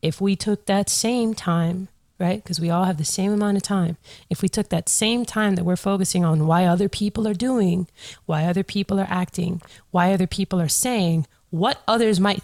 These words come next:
think you're thinking, so you need to change your actions because they might think this about you. Like, that was just a whole thing. I, I am guilty of doing that.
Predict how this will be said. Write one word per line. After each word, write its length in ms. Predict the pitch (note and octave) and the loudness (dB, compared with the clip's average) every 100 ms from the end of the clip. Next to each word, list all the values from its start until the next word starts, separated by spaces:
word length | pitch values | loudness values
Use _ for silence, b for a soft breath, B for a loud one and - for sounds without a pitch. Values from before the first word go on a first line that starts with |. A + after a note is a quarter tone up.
| - | -2
think 220 | A3+ G3+ | -2 0
you're 240 | E3 G3+ B3 | 0 0 0
thinking, 480 | - F#3 F3 D#3 | 0 -2 0 -2
so 160 | E3 E3+ | -2 -2
you 180 | E3 G#3+ | 0 2
need 160 | G#3 | 2
to 80 | D#3+ | 0
change 420 | D#3+ G3+ F#3+ F3 E3 | 0 2 2 2 0
your 140 | D#3+ | 0
actions 480 | - F3 F#3+ D#3 D3+ | 2 0 0 -2 -4
because 300 | - F3 E3+ | -6 -2 -2
they 140 | D#3+ F#3 | 0 0
might 260 | E3+ D3+ | 0 0
think 220 | - E3 | -2 -4
this 200 | - G#3+ | 0 0
about 300 | E3 D3+ D3 | 0 0 -2
you. 200 | F3+ F3 F3 b b _ | -4 -8 -10 b b _
Like, 240 | G3 F#3 - | -4 -2 0
that 180 | C#4+ | 0
was 140 | F#4 F3 | 2 2
just 180 | D#3+ D3 | 0 0
a 80 | |
whole 360 | C3 F#3+ F#3+ F#3+ | -2 0 0 0
thing. 260 | - G#3 F3 B B - | 0 -2 -2 B B 0
I, 300 | B3+ D4+ - _ _ _ | 2 0 -4 _ _ _
I 140 | G#3 B3 | 0 2
am 180 | B3 | 0
guilty 400 | F#3+ G3 G#3+ F3 | 0 0 0 0
of 100 | D3 | -2
doing 240 | D3 F#3+ F#3 | 0 0 0
that. 240 | - - | -2 -10